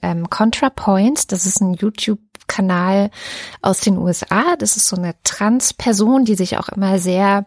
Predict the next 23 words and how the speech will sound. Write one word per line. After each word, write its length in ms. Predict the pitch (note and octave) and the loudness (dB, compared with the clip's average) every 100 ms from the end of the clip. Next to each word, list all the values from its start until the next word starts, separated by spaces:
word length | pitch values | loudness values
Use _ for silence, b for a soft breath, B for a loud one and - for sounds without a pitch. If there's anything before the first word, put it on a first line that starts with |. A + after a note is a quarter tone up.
| _ B B B B B B B _ _ | _ B B B B B B B _ _
speziell 680 | - - - A3 F#3+ G3 G3 - | -4 -4 -2 0 2 4 2 0
zurechtmacht 720 | - G3+ - - D4 - - | -2 0 -2 -2 -2 -2 -12
für 420 | - G#3 G#3 G#3 | -6 0 2 2
diese 340 | G3+ G3+ G3 G3 | 0 0 0 0
Videos, 340 | G#3 C#4+ E4 | 0 0 -2
die 120 | B3+ | -4
sie 80 | B3+ | -4
dann 180 | B3 A#3+ | -2 -2
aufnimmt. 580 | - G#3 - B3 D4 - | -2 -4 0 0 0 -2
Und 200 | A3 - | -2 0
in 120 | G#3 | 0
den 120 | G#3 | 2
U 100 | F#3+ | 0
S 180 | G3+ - | -2 0
A 140 | G3+ | 0
sehr 180 | G3 G3 | 2 2
berühmt, 460 | G#3+ G#3 G#3 A3 - | 0 2 2 2 2
weil 120 | F#3+ | 0
sie 240 | - A#3 | 2 2
es 80 | D#4 | 2
tatsächlich 520 | - A#3+ G#3 A3+ A3 | -2 -2 0 0 -2
geschafft 520 | F3+ - F#3 A3 - | -4 -2 -2 -4 -4
hat, 280 | B3+ A#3+ - | 0 0 -2